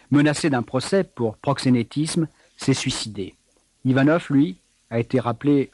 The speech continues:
en urs. Quant à Christine Keeler, elle fera encore quelques beaux titres dans la presse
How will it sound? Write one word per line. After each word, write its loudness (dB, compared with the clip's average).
en 2
urs. -2
Quant 0
à 2
Christine 0
Keeler, 2
elle 2
fera 0
encore -2
quelques -4
beaux 0
titres -2
dans 0
la 0
presse -4